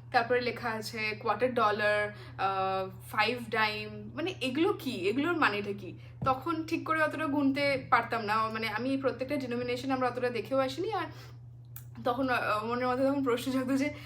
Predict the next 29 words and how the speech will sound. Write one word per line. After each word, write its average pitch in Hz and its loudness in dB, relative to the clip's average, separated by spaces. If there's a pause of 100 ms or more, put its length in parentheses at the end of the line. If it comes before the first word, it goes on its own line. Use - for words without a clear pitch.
(180)
"আচ্ছা, 262 4 (160)
এ 254 0
ঠিকঠাক 285 4
দিল 285 4
তো? 262 6
সব, 240 4 (320)
সব 233 0
কিছু 277 0
গুনতে 254 0
তো 269 2
আমরা 269 4
পারলাম 247 8
না, 226 -2
ঠিকঠাক 294 -2
দিল 381 4
তো?" - -2 (300)
কারণ 269 4
বড় 196 2
নোটগুলো 330 2
তো 370 0
ইজি 349 6
গোনা, 269 4
বড় 202 -2
নোটগুলো 262 -4
তো, 294 0
আহ, 247 -4 (420)
কোনো 269 4
ব্যাপারই 240 4
না। 214 0